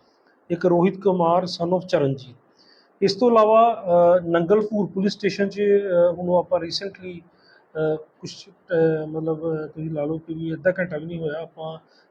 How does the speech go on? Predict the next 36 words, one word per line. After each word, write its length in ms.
ਤਕਰੀਬਨ 440
ਦੋ 300
ਬੰਦੇ 360
ਵੀ, 320
ਅਹ, 600
ਜਿਹੜੇ 160
ਨਸ਼ੇੜੀ 500
ਆ, 140
ਜਿਹੜੇ 200
ਪੈਡਲਰਸ 480
ਆ, 60
ਉਹ 120
basically 480
ਫੜੇ 240
ਆ। 40
ਇਹਨਾਂ 180
ਤੋਂ 260
ਆਪਾਂ 200
ਰਿਕਵਰੀ 380
ਵੀ 120
ਕੀਤੀ, 240
ਇਹਨਾਂ 140
ਤੇ 100
ਆਪਾਂ 220
ਮੁਕੱਦਮਾ 400
ਦੇ 160
ਰਹੇ 100
ਹਾਂ 80
ਜੀ। 120
ਇਸ 100
ਤੋਂ 160
ਇਲਾਵਾ 380
ਡਿਵੀਜ਼ਨ 260
ਨੰਬਰ 220
ਦੋ 320
'ਚ 160